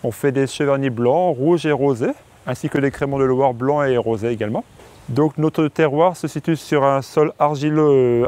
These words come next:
à silex sur calcaire principalement, en bordure de Loire, à trois kilomètres. Nos, nos vins sont des vins blancs secs et fruités.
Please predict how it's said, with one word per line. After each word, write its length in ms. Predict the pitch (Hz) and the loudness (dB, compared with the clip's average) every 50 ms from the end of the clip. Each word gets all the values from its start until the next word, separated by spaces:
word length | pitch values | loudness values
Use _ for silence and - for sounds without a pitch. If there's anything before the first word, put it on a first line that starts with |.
| - - | -2 -4
à 100 | 156 143 | -6 -6
silex 600 | - - - - 139 143 147 147 - - - - - - | -8 -8 -8 -2 0 0 0 0 -4 -10 -14 -14 -16 -18
sur 240 | - - - 156 139 | -12 -6 -4 -2 0
calcaire 380 | - 156 127 - - 127 185 214 - - - | 0 0 0 0 0 0 0 -2 -6 -8 -8
principalement, 560 | - 131 - 135 - 131 120 113 117 185 233 - _ _ _ - - - - - - - - | -8 -6 -6 -4 -2 -2 -2 -2 -4 -6 -8 -12 _ _ _ -20 -20 -18 -16 -16 -14 -4 -2
en 120 | - 135 | 0 2
bordure 280 | 127 151 165 160 165 160 | 4 4 4 4 4 2
de 100 | 160 165 | 2 2
Loire, 320 | 156 147 131 131 160 214 - - - | 4 4 6 4 4 4 0 -4 -8
à 80 | - 120 | -8 -4
trois 200 | - - 147 139 | 0 0 0 0
kilomètres. 420 | - 143 131 127 165 214 - - - - - - - - - - - - - - - - - - - - - - - - - - - _ _ _ - - - - | 0 0 0 0 0 -4 -6 -10 -20 -20 -20 -20 -20 -20 -20 -20 -20 -20 -20 -20 -20 -20 -20 -20 -20 -20 -20 -20 -20 -20 -20 -20 -20 _ _ _ -20 -20 -12 -6
Nos, 720 | - 131 139 139 147 156 156 156 151 151 147 147 147 156 - | -2 0 0 2 4 4 4 4 4 4 4 4 4 2 0
nos 300 | 143 147 147 156 160 151 | 0 0 2 2 2 2
vins 340 | 131 151 175 180 180 180 170 | 2 2 2 2 2 -2 -4
sont 400 | - - - - 156 151 147 143 | -6 -6 -2 0 0 2 2 0
des 320 | 135 143 143 139 139 135 | 0 2 2 4 2 2
vins 200 | 120 127 143 143 | 2 2 0 0
blancs 280 | 123 139 143 147 143 131 | 0 0 0 0 0 -2
secs 380 | - - 170 170 165 - - - - - - | -2 -2 0 0 0 -2 -8 -16 -16 -12 -6
et 180 | - 143 135 123 | -4 -2 -2 -2
fruités. 480 | - - - - 131 - - 147 220 | -4 -6 -6 -4 -4 -2 -2 -2 -2